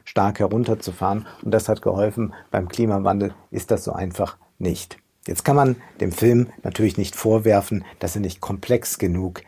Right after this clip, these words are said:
ist. Das wäre ein bisschen billig. Als Allegorie soll er ja funktionieren. Und als Allegorie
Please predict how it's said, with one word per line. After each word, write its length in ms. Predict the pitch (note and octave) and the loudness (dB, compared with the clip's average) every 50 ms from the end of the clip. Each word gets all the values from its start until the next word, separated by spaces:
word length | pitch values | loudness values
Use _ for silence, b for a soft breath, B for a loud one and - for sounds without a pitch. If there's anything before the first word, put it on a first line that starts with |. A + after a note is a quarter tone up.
| b b _ | b b _
ist. 420 | - - A#2 A#2 A2+ - - - B B B B B B B _ _ - | 0 2 2 2 2 0 -4 -8 B B B B B B B _ _ -20
Das 160 | - - - | -10 -2 2
wäre 180 | A2 G2 F2+ | 2 2 2
ein 140 | F#2+ A2 G#2 | 2 0 0
bisschen 340 | G#2 F#2+ - - A2 G#2 G2 | -2 -2 0 0 0 2 4
billig. 460 | G#2+ A2 G#2+ B2 C3 B2 - - B B B B B B | 2 4 6 6 4 4 2 -4 B B B B B B
Als 220 | B - G#2+ - - | B -2 0 0 0
Allegorie 680 | - A#2 A2+ A2+ A2 G#2+ A2+ A2+ A2 C3 C#3+ C#3+ B2+ | 2 4 4 4 4 4 2 2 4 4 4 4 4
soll 260 | A2+ G2+ A2 G2 G2 F#2+ | 2 2 2 2 2 4
er 60 | G2 | 4
ja 140 | F#2+ F#2 F2 | 2 2 0
funktionieren. 800 | - - A2 G2+ F2+ - - G2 F#2+ F#2+ G2 G#2+ A#2 C3+ C#3+ B B B B _ | 0 0 0 0 0 -2 -2 -2 0 0 2 4 4 4 2 B B B B _
Und 200 | - A#2 A2 - | 0 2 2 2
als 720 | - A#2 A#2 A2 A2 G2+ G2 F2+ - - - - - - | 2 2 2 2 0 -2 -4 -8 -8 -6 -4 -4 -4 -2
Allegorie 760 | - B2+ A2 A2+ A2 G#2 A2 G#2+ G2+ A#2+ D3 E3+ F3+ F3+ F3+ | 0 4 4 4 6 6 4 4 6 6 8 8 8 6 4